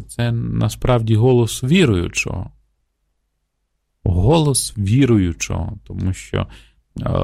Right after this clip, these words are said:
лише віруючий зрозуміє, що цей світ, він, е,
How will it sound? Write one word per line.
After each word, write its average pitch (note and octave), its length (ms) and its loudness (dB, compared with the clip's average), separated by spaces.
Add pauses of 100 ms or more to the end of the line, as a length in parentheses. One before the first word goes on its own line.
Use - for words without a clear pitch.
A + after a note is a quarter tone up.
(120)
лише A2+ 380 2
віруючий G#2 840 0
зрозуміє, F#2+ 640 0
що F#2 560 -4
цей F#2 460 -4
світ, C#3+ 500 -2
він, G2 320 2 (800)
е, - 400 -8